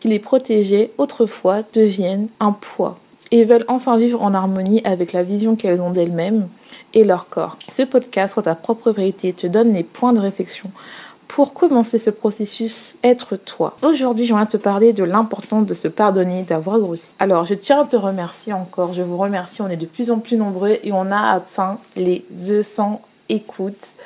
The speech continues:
Je dis on parce que c'est pas juste ma victoire. Moi, je pars du principe qu'on est une communauté où on s'aide.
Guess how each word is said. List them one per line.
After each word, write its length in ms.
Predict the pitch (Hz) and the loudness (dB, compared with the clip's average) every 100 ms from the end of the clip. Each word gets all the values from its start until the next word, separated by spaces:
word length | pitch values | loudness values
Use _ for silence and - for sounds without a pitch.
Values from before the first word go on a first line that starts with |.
| - - - | -20 -20 -4
Je 100 | 214 | -4
dis 280 | 202 240 - | -2 -6 0
on 180 | 240 254 | 2 4
parce 220 | 247 196 | 0 -2
que 140 | 202 | -4
c'est 160 | 190 196 | -4 -4
pas 220 | 190 214 | -2 -2
juste 380 | 214 240 240 226 | -2 -6 -4 -2
ma 160 | 196 | 0
victoire. 540 | 185 175 - 190 202 208 | -2 -6 -6 0 0 -2
Moi, 200 | 208 214 | -2 -2
je 80 | 220 | -2
pars 200 | - 208 | -6 -6
du 80 | |
principe 420 | 202 202 196 220 - | -6 -6 -4 -6 -6
qu'on 140 | 196 190 | -6 -4
est 320 | 190 196 185 - - _ | -4 -6 -6 -12 -20 _
une 120 | 214 | -2
communauté 680 | 202 233 233 226 220 233 233 - | 2 2 4 2 0 0 0 0
où 80 | 214 | -2
on 160 | 196 | -2
s'aide. 500 | 190 - 196 226 202 | -6 -4 -2 0 -2